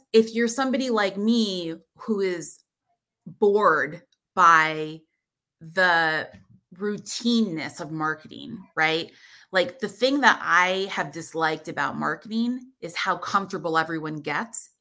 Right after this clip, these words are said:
in the, the routine of it all. You should never be doing the same thing quarter over quarter. And if you are, then you've lost sight of what marketing is supposed to be, which is innovative.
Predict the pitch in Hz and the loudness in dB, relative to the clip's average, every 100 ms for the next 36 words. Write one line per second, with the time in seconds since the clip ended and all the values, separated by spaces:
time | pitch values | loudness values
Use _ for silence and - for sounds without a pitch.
0 | - - 185 175 165 - _ 160 156 180 | -20 -10 -8 -6 -8 -10 _ -20 -4 2
1 | 175 160 156 - _ _ 180 160 175 170 | 4 2 0 -4 _ _ -12 -8 -10 -10
2 | - - 214 185 165 110 - 50 - _ | -12 -6 -4 -2 -4 -4 -8 -10 -14 _
3 | _ _ - 233 - 240 285 359 294 269 | _ _ -2 2 2 2 2 0 0 -4
4 | 185 220 233 214 175 170 - 175 196 - | 0 0 2 0 -4 -10 -12 -6 -4 -2
5 | 226 220 214 - 254 247 180 170 190 214 | 0 2 0 -2 -4 -2 -2 -4 -10 -14
6 | - 214 208 208 202 190 185 - 208 208 | -2 -2 0 -2 -2 -4 -8 -6 -4 -4
7 | 139 - - _ _ _ _ _ _ _ | -6 -12 -16 _ _ _ _ _ _ _
8 | 220 226 226 220 220 226 214 302 247 170 | 2 4 4 4 4 6 8 10 10 8
9 | 156 170 - - _ 240 220 220 220 214 | 4 -2 -6 -20 _ 4 4 4 2 4
10 | 233 226 - 226 214 175 175 - - 185 | 2 2 -2 -2 -2 -2 -6 -10 -2 2
11 | 175 170 165 165 _ _ - 175 190 208 | 2 0 -4 -10 _ _ -20 -8 0 0
12 | 190 185 196 196 180 170 - 175 160 - | 2 0 0 -6 -10 -8 -8 -6 -6 -8
13 | 165 247 175 147 147 165 175 220 - - | -6 -6 -6 -8 -12 -10 -4 -4 -4 -12
14 | - - - | -16 -20 -20